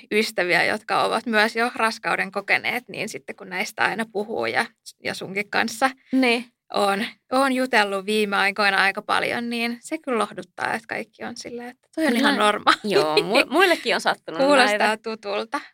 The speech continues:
Speaker 1: Mut mitäs Kaisa sulla?
Speaker 2: No mä just mietin, että mitä, mitä nyt viime viikkoina, mut sit mä ajattelin, että me puhutaan tällaista aiheesta nyt, mitä mulla on nyt tässä ollut mielen päällä <laughs> harva se päivä ja siis monta kuukautta jo. Mut nyt tällä viikolla musta tuntuu, että meillä on sellainen niinku aha-elämys tapahtunut, niin puhutaan hetki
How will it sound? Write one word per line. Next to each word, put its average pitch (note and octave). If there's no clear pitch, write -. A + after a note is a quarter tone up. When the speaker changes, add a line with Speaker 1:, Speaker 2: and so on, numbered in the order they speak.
Speaker 1:
Mut C#4
mitäs D4+
Kaisa A#3
sulla? B3+
Speaker 2:
No C4
mä D4+
just E4
mietin, C4+
että A3+
mitä, C4
mitä D4+
nyt A#3
viime F3+
viikkoina, G3
mut G#3+
sit D#4+
mä F4+
ajattelin, C#4+
että B3+
me -
puhutaan D4
tällaista G3
aiheesta F#3+
nyt, F3+
mitä F#3
mulla G3
on F#3
nyt F#3
tässä G3+
ollut G3
mielen G3
päällä F#3
<laughs> -
harva B3
se F3+
päivä A#3+
ja E3+
siis G#3
monta G#3+
kuukautta G#3+
jo. G3
Mut G3
nyt G3+
tällä G#3
viikolla F3
musta F3
tuntuu, F#3
että F3+
meillä F#3+
on F#3
sellainen F#3
niinku F3+
aha-elämys F#3+
tapahtunut, A#3+
niin A#3
puhutaan A#3
hetki A3+